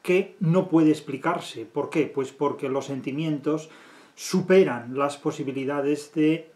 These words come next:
interpretar racionalmente los propios sentimientos. Y esto es algo que, insisto, con frecuencia los actuales libros de autoayuda, la actual psicología de la autoayuda, que es propia de una sociedad de fracasados, la psicología de la autoayuda se desarrolla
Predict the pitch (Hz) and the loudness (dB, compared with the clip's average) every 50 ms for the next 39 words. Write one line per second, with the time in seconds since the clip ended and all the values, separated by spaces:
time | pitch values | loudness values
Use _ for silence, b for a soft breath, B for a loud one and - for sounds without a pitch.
0 | _ - 202 190 170 170 156 160 170 156 147 - - 160 147 139 - 175 156 139 | _ 0 2 2 2 0 0 0 0 0 0 0 -2 -2 -2 -2 -2 -2 -2 -2
1 | 120 113 123 151 147 - - 139 139 160 151 139 135 131 131 127 117 - 127 127 | -2 -4 -4 -6 -6 -4 -6 -6 -6 -6 -6 -6 -6 -6 -6 -6 -4 -4 -4 -4
2 | 127 - 156 151 151 143 - - - 151 147 - 151 147 - - 143 135 127 - | -2 0 2 2 2 2 0 -2 -2 -2 0 0 -2 -4 -4 -4 -8 -10 -10 -10
3 | 120 113 107 98 87 85 _ - - - - - B B B B B B B B | -12 -12 -14 -16 -20 -20 _ -20 -20 -20 -20 -20 B B B B B B B B
4 | B B - 180 208 208 - 233 220 - - 214 208 196 202 208 208 - 196 190 | B B 0 2 2 2 2 0 -4 -2 0 0 0 2 2 0 0 2 0 0
5 | 202 202 165 147 151 - 190 - - 160 127 147 139 127 127 131 123 170 180 190 | 0 0 -2 -6 -4 -4 -6 -4 -2 -2 -4 -4 -4 -6 -6 -4 -2 -2 -2 -2
6 | 165 156 - 151 151 143 135 127 135 127 - - 156 156 156 170 165 151 165 170 | -4 -2 -2 0 0 0 -2 -2 -6 -8 -6 -2 0 0 0 0 -2 -2 -4 -4
7 | 170 165 160 156 127 131 135 135 131 127 127 135 123 127 123 139 180 175 151 147 | -2 -2 -2 -2 -2 -2 -4 -4 -4 -4 -4 -4 -4 -4 -4 -2 -2 0 0 0
8 | 143 143 143 135 127 123 123 123 120 120 - - - 135 143 143 156 160 156 - | -2 -4 -4 -4 -4 -4 -4 -6 -6 -8 -10 -8 -6 -4 -2 0 0 0 -2 -2
9 | - 165 156 156 - 147 135 131 131 127 - 165 185 185 175 151 135 131 127 127 | -4 -6 -6 -6 -4 -4 -4 -4 -4 -4 -6 -4 -2 -2 -2 -2 -2 -4 -4 -4
10 | 127 127 123 - 123 120 120 139 175 180 156 143 139 139 - 139 135 135 - - | -4 -4 -6 -6 -6 -6 -6 -4 -2 -2 0 0 -2 -2 -4 -6 -6 -6 -8 -4
11 | - 156 160 160 160 147 131 131 135 143 151 147 - 147 123 - 135 135 139 131 | -2 0 0 0 0 -2 -4 -4 -4 -6 -6 -8 -8 -10 -8 -6 -4 -4 -4 -4
12 | 123 - - 135 139 - 143 - - 165 151 127 120 135 139 - 131 123 120 - | -6 -6 -8 -10 -10 -10 -12 -6 -4 -2 -2 -2 -2 -6 -8 -8 -8 -10 -8 -8
13 | 135 - 139 127 127 123 - 160 175 180 180 170 160 156 160 160 143 143 156 160 | -8 -6 -6 -6 -6 -4 -2 -2 -2 0 0 0 0 0 0 -2 -2 0 2 0
14 | 180 180 180 151 135 139 131 - 131 131 147 156 156 139 151 160 - | 0 0 -2 -4 -4 -4 -6 -8 -6 -2 0 0 0 2 0 -2 -4